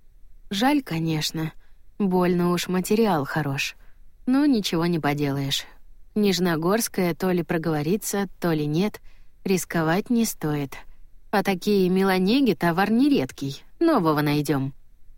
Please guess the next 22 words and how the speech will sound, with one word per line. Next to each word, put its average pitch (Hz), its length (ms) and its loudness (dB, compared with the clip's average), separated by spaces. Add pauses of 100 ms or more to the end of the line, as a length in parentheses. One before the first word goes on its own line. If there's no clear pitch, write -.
(220)
Убийца 170 520 0
развернулся 151 800 0
и 196 140 4
вышел 160 380 0
из 156 100 0
меблированных 147 800 0
комнат. 135 500 -4 (580)
Нет, 233 340 0 (360)
он 202 300 2
не 196 100 2
боялся 196 480 2
быть 151 240 0
узнанным. 143 600 -2 (500)
Некоторые 180 580 0
вещи 196 280 0
замечательно 165 720 -2
меняют 151 480 -2
внешность. 131 720 -6 (480)
Парик, 202 580 0
бакенбарды, 165 840 0 (420)
немного 180 480 0
грима, 202 480 0